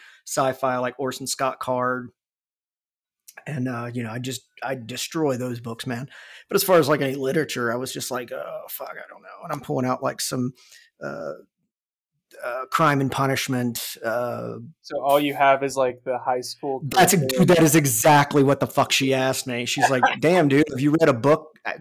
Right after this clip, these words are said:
Speaker 1: since twelfth grade?" I was like, "Ow." So,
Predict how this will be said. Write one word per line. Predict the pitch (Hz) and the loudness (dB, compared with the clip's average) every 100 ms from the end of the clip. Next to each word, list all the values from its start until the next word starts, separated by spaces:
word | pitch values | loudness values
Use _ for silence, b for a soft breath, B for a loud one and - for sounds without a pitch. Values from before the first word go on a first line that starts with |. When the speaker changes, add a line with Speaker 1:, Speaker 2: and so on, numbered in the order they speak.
| _ - | _ -4
Speaker 1:
since | - 143 - | 0 0 2
twelfth | 143 143 139 | 4 4 4
grade?" | 139 135 175 156 B B B B _ | 4 6 6 2 B B B B _
I | 123 | -4
was | 135 | 0
like, | 135 127 - - _ _ b b _ _ - - - 156 151 139 | 2 2 0 -12 _ _ b b _ _ 0 0 4 4 4 4
"Ow." | 135 - 127 117 113 151 _ _ _ 143 | 4 2 -4 -6 -8 -14 _ _ _ -20
So, | - 131 131 131 | -12 -10 -8 -10